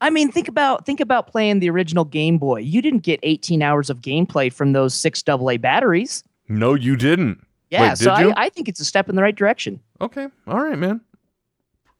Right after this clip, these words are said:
Speaker 1: Yeah.
Speaker 2: You know, the, the Pebble Time will have, uh, does have a color display.
Speaker 1: Really?
Speaker 2: It's only sixty-four c-, uh, c-, colors, but it's really, really pretty and cool.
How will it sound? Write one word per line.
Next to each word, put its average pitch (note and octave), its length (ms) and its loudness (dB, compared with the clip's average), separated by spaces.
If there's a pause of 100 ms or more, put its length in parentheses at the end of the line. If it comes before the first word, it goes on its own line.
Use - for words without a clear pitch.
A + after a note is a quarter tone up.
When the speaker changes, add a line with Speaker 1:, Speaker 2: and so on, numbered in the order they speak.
Speaker 1:
Yeah. C#3 100 -2
Speaker 2:
You D#3 40 4
know, E3+ 140 2
the, A#2+ 360 2
the G#2+ 200 0
Pebble C3+ 340 -2
Time B2 380 0
will A2+ 140 0
have, G#2+ 280 -2
uh, F#2+ 240 -4
does A2 240 -2
have A#2+ 200 2
a B2+ 60 -10 (520)
color E3 260 2
display. A2+ 460 -4 (800)
Speaker 1:
Really? F3 580 0
Speaker 2:
It's A#2+ 100 0
only C3 200 2
sixty-four G2 580 -6 (260)
c-, F2+ 100 -12 (100)
uh, F2+ 260 -2
c-, G#2+ 80 0 (140)
colors, A#2+ 380 0
but F#2+ 180 -8 (800)
it's - 180 -14
really, D#3+ 240 0 (140)
really D#3 180 2
pretty B2+ 320 0
and G#2 100 -2
cool. D#3 400 0